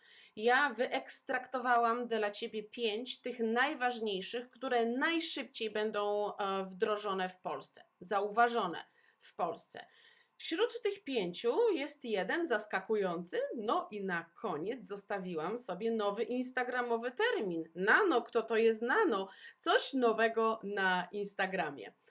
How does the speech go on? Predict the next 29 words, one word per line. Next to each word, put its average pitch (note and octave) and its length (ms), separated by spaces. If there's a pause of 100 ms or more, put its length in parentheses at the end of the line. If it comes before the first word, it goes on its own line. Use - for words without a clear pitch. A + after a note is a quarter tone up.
(420)
Nazywam C4+ 400
się C4+ 140
Marta C4 300
Kaczmarski, C#4 880 (140)
Instagram A3 680
Instruktor, D#4 720 (180)
czyli G#3 480
Instagram D4 840
dla F#3+ 300
biznesu A3 800
i F#3 100
marki E3+ 440
osobistej. E3 680 (380)
Jeśli A3 260
prowadzisz G3+ 540
konto F#3 260
firmowe A#3 640
albo E3+ 300
konto B3 440
dla A3+ 300
swojej G#3+ 460
marki G#3+ 420
osobistej, A3+ 720
musisz D4+ 920
w G#3+ 120
dwa A3+ 300
tysiące A#3+ 520
dwudziestym A#3 680
szybko D4 720